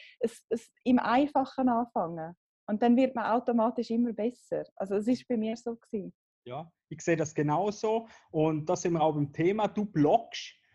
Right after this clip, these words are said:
Speaker 2: äh, über das
Speaker 1: Mhm.
Speaker 2: Thema Nachhaltigkeit und Veganismus.
Speaker 1: Mhm.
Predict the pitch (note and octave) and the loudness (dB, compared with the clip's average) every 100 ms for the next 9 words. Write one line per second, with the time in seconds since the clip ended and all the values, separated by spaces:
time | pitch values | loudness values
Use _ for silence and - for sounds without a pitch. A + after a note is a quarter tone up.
0 | _ _ D#3 D3+ D3+ - D3+ G3+ G#3 D3 | _ _ -2 0 2 0 -2 -4 -2 -2
1 | D3 C#3+ - - C3 E3 - G3 F#3 G3 | 0 -4 -8 -8 -2 0 0 -4 -4 -4
2 | - F#3 F3+ C#3 C3 B2+ D#3 - A#3 C#4+ | -2 -2 -2 -4 -2 -2 -4 -6 -6 -6
3 | G3 G3 A3 | -8 -14 -20